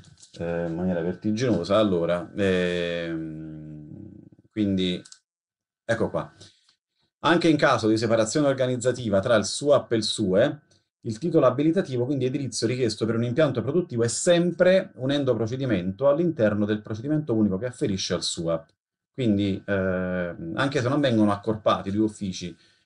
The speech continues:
come, come in alcune regioni è stato previsto proprio per legge, no? Come, mm, per esempio il caso dell'Umbria o della, della Sardegna, dove si parla di suap, quindi sportello unico per le attività produttive e l'edilizia, quindi anche se rimangono separati, il titolo abilitativo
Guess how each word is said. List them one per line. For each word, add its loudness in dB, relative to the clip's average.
come, 2
come 4
in 6
alcune 2
regioni 0
è 2
stato -4
previsto -4
proprio 2
per 0
legge, -2
no? -2
Come, -4
mm, -6
per -
esempio -4
il -8
caso -2
dell'Umbria 0
o -2
della, -4
della -2
Sardegna, -2
dove -6
si -14
parla -4
di -6
suap, -4
quindi -14
sportello 0
unico 0
per -4
le 2
attività -2
produttive -2
e 0
l'edilizia, -4
quindi -2
anche 4
se -2
rimangono 2
separati, 2
il -6
titolo 2
abilitativo 2